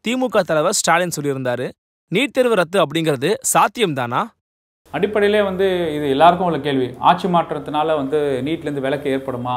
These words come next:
Speaker 2: அப்படின்னு ஒரு பெரிய கேள்வியை வந்து முன்வைக்கிறாங்க. இது ஒரு ஜனநாயக நாடு, அதுவும் தமிழ்நாடு வந்து ஒரு ப்ரொடியூசிங் ஸ்டேட். இந்த இன்றைய ஒன்றியத்துல நம்மளோட பொருளாதாரத்தை நம்பி தான் ஒரு பதினஞ்சு மாநிலத்தோட பொருளாதாரம் இருக்கு.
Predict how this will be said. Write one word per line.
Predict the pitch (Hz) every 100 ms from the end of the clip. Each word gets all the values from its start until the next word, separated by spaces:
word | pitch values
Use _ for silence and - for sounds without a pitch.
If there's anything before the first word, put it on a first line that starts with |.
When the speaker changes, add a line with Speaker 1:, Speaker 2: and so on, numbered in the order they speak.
| 117
Speaker 2:
அப்படின்னு | 123 123 135
ஒரு | 135 117
பெரிய | 131 135
கேள்வியை | 135 131 131
வந்து | 120 117
முன்வைக்கிறாங்க. | 120 120 123 120 117 110 - - - - -
இது | 135 160
ஒரு | 143
ஜனநாயக | 127 139 165 160
நாடு, | 135 120 120 - -
அதுவும் | - 151
தமிழ்நாடு | 151 139 180 180 143
வந்து | 143
ஒரு | 156 -
ப்ரொடியூசிங் | 143 165 160 147
ஸ்டேட். | 135 127 110 - - - -
இந்த | 139
இன்றைய | 143 190 180 180
ஒன்றியத்துல | 151 147 165 135 151 165 143
நம்மளோட | 139 143 151 165 156
பொருளாதாரத்தை | 147 165 160 151 139
நம்பி | 135 135
தான் | 139 156
ஒரு | 139
பதினஞ்சு | 135 135 147 143
மாநிலத்தோட | 135 151 156 143 143 127
பொருளாதாரம் | 131 143 135 123
இருக்கு. | 123 123